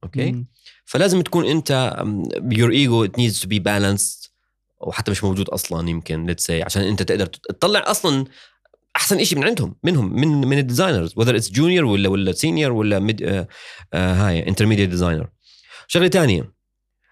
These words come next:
Speaker 1: يعني، إيه، لازم يكون هيك collaborative، لازم يكون في تعاون بين، بين، بين، بين، بين الديزاين مانجر مع الديزاينرز اللي، اللي بيشتغل معاهم.
Speaker 2: مم.
Speaker 1: التعاون كتير مهم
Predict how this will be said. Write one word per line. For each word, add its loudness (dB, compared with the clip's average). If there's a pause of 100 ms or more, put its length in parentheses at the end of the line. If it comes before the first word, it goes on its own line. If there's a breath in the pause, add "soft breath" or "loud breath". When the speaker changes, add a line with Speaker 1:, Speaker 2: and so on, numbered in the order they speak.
(800 loud breath)
Speaker 1:
يعني، -2
إيه، 0 (500)
لازم 2
يكون 0 (180)
هيك 2 (120)
collaborative، -2
لازم -2
يكون -4
في -6
تعاون 0 (400)
بين، 0
بين، -2
بين، -2
بين، -2
بين 0
الديزاين -2
مانجر 0
مع 0
الديزاينرز -2
اللي، -8 (280 soft breath)
اللي -2
بيشتغل -2
معاهم. -6
Speaker 2:
مم. -4 (160)
Speaker 1:
التعاون 2
كتير 2
مهم -2